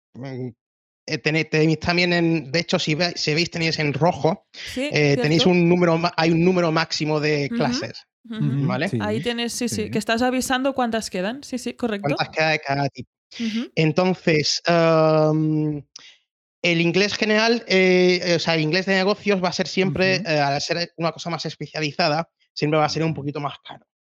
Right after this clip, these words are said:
Speaker 1: ¿vale?
Speaker 2: Ujú.
Speaker 3: Claro, claro.
Speaker 2: Ujú.
Speaker 1: Y a ser una cosa limitada, pues obviamente hay que, mm, el precio por hora, pues, va a ser un poquito más, un poquito más alto, ¿no?
Speaker 3: Claro.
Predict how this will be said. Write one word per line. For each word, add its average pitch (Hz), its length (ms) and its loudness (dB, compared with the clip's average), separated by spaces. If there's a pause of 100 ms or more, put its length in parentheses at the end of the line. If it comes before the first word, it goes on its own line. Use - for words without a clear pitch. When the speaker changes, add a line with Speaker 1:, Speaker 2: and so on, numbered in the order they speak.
(120)
Speaker 1:
¿vale? 131 280 -2
Speaker 2:
Ujú. 208 80 -4
Speaker 3:
Claro, 90 320 -18
claro. - 300 -16 (280)
Speaker 2:
Ujú. 196 220 -6 (340)
Speaker 1:
Y 170 120 4
a 160 120 4
ser 185 220 2 (240)
una 180 140 0
cosa 185 240 -2
limitada, 175 720 0
pues 139 220 -12
obviamente 147 400 -2
hay 147 120 -2
que, 151 420 -2
mm, 139 500 -2 (640)
el 123 260 -4
precio 156 300 0
por 139 100 0
hora, 156 220 2
pues, 139 160 2
va 127 100 0
a 131 60 -2
ser - 340 -2
un 139 140 -4
poquito 135 340 -4
más, 131 200 -4
un 135 140 -4
poquito 131 280 -4
más 127 180 -6
alto, - 240 -12
¿no? 151 220 -8 (120)
Speaker 3:
Claro. - 200 -14